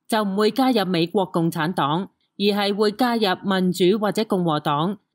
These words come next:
呢一點頗令外界詫異。安倍認為習近平唔係因為思想信條加入咗中共共產黨，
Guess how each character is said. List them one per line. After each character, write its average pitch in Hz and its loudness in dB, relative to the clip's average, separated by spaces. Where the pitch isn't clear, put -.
呢 320 6
一 330 6
點 190 0
頗 196 0
令 190 0
外 185 2
界 220 -2
詫 220 -2
異。 185 0
安 294 4
倍 233 0
認 190 2
為 170 2
習 220 -2
近 220 0
平 175 -2
唔 202 2
係 196 0
因 277 4
為 196 2
思 254 2
想 185 0
信 185 -2
條 165 2
加 240 -2
入 202 -2
咗 180 0
中 247 0
共 190 0
共 170 -2
產 170 -4
黨， 170 -2